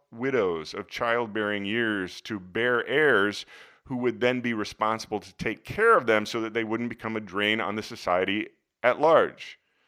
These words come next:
Only men in the time of Judges were not known for living up to their responsibility of being kinsmen redeemers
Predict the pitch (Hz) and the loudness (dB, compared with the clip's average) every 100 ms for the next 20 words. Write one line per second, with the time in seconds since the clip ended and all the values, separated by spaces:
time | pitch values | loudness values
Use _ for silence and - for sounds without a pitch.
0 | _ _ _ _ _ _ _ _ _ 123 | _ _ _ _ _ _ _ _ _ -6
1 | 127 127 139 208 214 190 - 147 143 131 | -4 -2 0 0 -2 -6 -10 -8 -4 -6
2 | 98 90 110 110 90 80 80 95 95 92 | -6 -4 -2 -2 -4 -8 -12 -12 -10 -6
3 | 98 113 - 110 113 104 92 92 - 87 | -2 -2 -4 -6 -4 -4 -6 -8 -10 -10
4 | 92 104 117 131 131 - 147 - - 107 | -6 -4 -2 -4 -6 -4 -4 -4 -10 -8
5 | 101 95 95 - - 95 107 104 107 90 | -4 -4 -6 -12 -6 -4 -4 -6 -12 -14
6 | 87 120 127 135 110 90 80 82 - _ | -6 0 0 0 -4 -4 -8 -10 -16 _
7 | _ _ _ 101 92 92 98 95 92 - | _ _ _ -10 -8 -6 -4 -4 -6 -8
8 | 101 87 95 90 87 90 87 85 | -8 -8 -8 -8 -8 -8 -8 -10